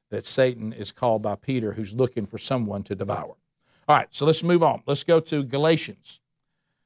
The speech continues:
Uh, this is good. Another reason why we need community. Let's go to the book of Galatians.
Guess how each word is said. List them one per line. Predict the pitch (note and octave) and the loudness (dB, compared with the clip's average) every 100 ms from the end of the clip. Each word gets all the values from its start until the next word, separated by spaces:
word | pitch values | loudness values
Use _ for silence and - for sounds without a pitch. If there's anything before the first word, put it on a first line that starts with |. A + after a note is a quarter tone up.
| _ _ _ - | _ _ _ -2
Uh, | C#3 B2+ | 0 2
this | C#3+ D#3 | 0 -2
is | C#3+ | -4
good. | - F#3 A#2 G#2 | 4 4 4 0
Another | A2+ C3+ C#3 | -2 0 0
reason | C3+ | 0
why | C#3+ | 2
we | C3+ C3+ | 2 0
need | C#3 - | -2 -4
community. | C#3+ D3+ C3+ G#2+ | -4 -2 -2 -4
Let's | G#2+ A#2 | -6 -4
go | C#3 C3 | -2 -2
to | - C3 | 0 -2
the | B2 | -2
book | A#2+ C3 | -2 -2
of | B2 | -2
Galatians. | A#2+ B2+ D3 D3+ - - - | -2 2 2 2 -2 -10 -16